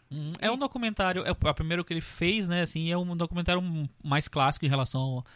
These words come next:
Speaker 1: aos filmes que ele fez depois, a estrutura, a, a, ao trabalho de colagem, assim, é mais, é mais clássico, mas eu acho fundamental, assim, assistir pra quem,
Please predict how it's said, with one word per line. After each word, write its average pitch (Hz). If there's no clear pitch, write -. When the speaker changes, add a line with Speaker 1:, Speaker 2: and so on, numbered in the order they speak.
Speaker 1:
aos 123
filmes 127
que -
ele 127
fez 127
depois, 139
a 127
estrutura, 135
a, 117
a, 120
ao 117
trabalho 123
de 120
colagem, 127
assim, 135
é 135
mais, 135
é 123
mais 127
clássico, 131
mas 147
eu 147
acho 185
fundamental, 165
assim, 117
assistir 127
pra 131
quem, 127